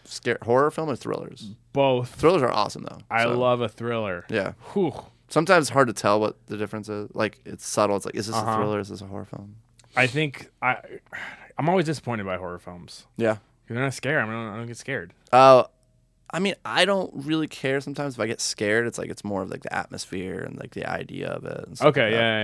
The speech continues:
Speaker 2: yeah.
Speaker 1: And I scare super easy too, though. So
Speaker 2: Yeah.
Speaker 1: yeah.
Speaker 2: I want to, like, totally be, um, swept up into something and then it to just fucking torture me, you know?
Speaker 1: Yeah.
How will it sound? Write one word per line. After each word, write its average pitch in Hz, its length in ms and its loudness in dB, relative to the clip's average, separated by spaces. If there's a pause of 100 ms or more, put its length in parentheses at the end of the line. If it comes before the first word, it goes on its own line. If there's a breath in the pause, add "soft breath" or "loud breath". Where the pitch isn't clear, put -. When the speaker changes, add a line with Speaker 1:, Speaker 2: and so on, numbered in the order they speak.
(100)
Speaker 2:
yeah. 78 40 -8 (160)
Speaker 1:
And 120 100 6
I 117 100 6
scare 87 340 -4
super - 300 -8
easy - 200 -12
too, - 140 -14
though. - 140 -12
So - 300 -16
Speaker 2:
Yeah. 110 280 -2 (200)
Speaker 1:
yeah. 87 200 -12 (180)
Speaker 2:
I 123 120 6
want 147 480 0
to, 131 240 -4
like, 101 320 -6
totally 127 440 -2
be, 104 600 -8
um, 95 360 -8
swept 113 340 -6
up 110 160 -4
into 117 160 -8
something 123 380 -8
and 95 120 -8
then 92 120 -10
it 90 160 -16
to - 100 -18
just - 260 -14 (200)
fucking 95 480 -12 (320)
torture 113 440 -12
me, 87 300 -20 (240)
you 107 140 -12
know? 101 260 -8 (100)
Speaker 1:
Yeah. 101 260 0